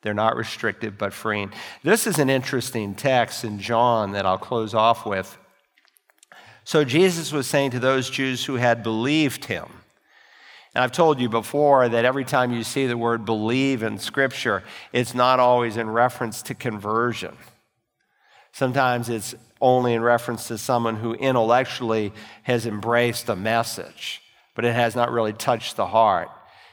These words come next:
And so in the parable of the sower, um, Jesus describes one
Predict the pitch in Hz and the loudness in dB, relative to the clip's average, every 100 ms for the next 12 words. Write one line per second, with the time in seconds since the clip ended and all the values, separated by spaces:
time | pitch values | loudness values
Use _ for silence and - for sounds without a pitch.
0 | _ 107 - 123 110 98 135 123 117 113 | _ -10 -4 -2 -2 -2 0 2 2 0
1 | 110 110 110 107 107 104 104 - - - | 0 0 0 2 0 -4 -10 -18 -20 -20
2 | - - 113 107 - 131 127 120 107 104 | -20 -6 -4 -4 2 4 6 6 4 2
3 | 107 - 113 104 104 113 110 127 110 117 | -2 -4 0 0 -2 -6 -4 -2 -2 -6
4 | - 120 104 - 120 110 110 107 - - | -6 -8 -6 0 4 4 4 0 -10 -16
5 | - - - 110 117 117 117 | -20 -16 -4 2 2 2 -4